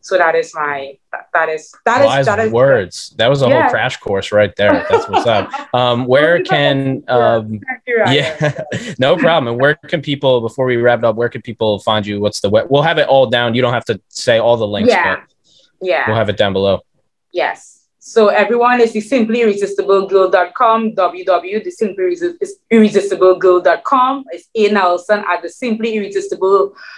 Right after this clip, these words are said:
Speaker 1: girl dot com. And if you look on Facebook, it's the same name, and on Instagram.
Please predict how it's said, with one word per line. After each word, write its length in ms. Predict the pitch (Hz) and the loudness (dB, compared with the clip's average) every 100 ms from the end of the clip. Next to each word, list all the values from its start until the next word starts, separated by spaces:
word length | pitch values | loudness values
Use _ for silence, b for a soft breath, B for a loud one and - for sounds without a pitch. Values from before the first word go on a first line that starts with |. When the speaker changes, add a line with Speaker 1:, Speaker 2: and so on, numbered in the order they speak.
| B _ _ _ _ - | B _ _ _ _ 4
Speaker 1:
girl 280 | 220 214 | 6 6
dot 280 | 208 190 196 | 4 0 -2
com. 360 | - 254 285 254 | -2 0 0 -2
And 120 | 180 | -6
if 120 | - | -10
you 80 | 208 | -6
look 180 | 190 202 | -4 -2
on 140 | 190 | -4
Facebook, 640 | - 285 240 - 247 254 - | -4 0 0 0 -2 -2 -6
it's 160 | 202 | -10
the 80 | 190 | -12
same 460 | - 220 180 170 165 | -10 -4 -4 -4 -8
name, 260 | 151 147 139 - | -8 -10 -6 -2
and 300 | 170 165 160 | 0 0 0
on 200 | 160 147 | -4 -4
Instagram. 580 | 156 151 160 139 80 | -8 -10 -8 -6 -6